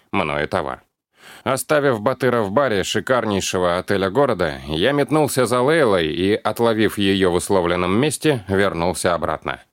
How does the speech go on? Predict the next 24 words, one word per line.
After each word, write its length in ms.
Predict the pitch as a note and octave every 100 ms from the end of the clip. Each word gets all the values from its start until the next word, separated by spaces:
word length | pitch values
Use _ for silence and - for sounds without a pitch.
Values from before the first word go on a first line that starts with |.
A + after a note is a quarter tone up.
| _ _ -
Почти 320 | C#3+ - D3+
успели 400 | D3 - G#2+ E2+
к 80 | -
установленному 680 | - G#2+ G2+ E2+ F2 F2+
сроку. 480 | F#2 D#2+ C#2+ D2 B1 _ _ _ -
Время 360 | F2+ G#2+ G2+ F2
было 320 | F#2 E2+ D#2
обеденное, 680 | D#2 B2+ C3+ C3+ A#2+ G2+ - _ -
но 120 | D#3
народу 380 | D3+ A#2 D3+ C3+
в 60 | A#2
ресторане 680 | G2+ G2+ F#2+ A2+ G#2+ G2+ D2+
тусило 360 | F2+ D3 F2 E2
немного. 600 | E2 D#2+ C#2+ C2+ C2 B1 _ _ -
А 120 | G2
Батыр 300 | F#2 G2+ D3
уже 260 | C#3 A2+ B2+
ждал 280 | G2 A2+ A2
нас 220 | G2+ F#2
за 120 | G2+
столом. 520 | - A#2 E2+ D2+ B1 _ _ _ _ -
С 100 | -
нашим 400 | D#3 C#3+ C3+ A2+
появлением 720 | A#2 A2+ B2+ C#3+ F#2+ D2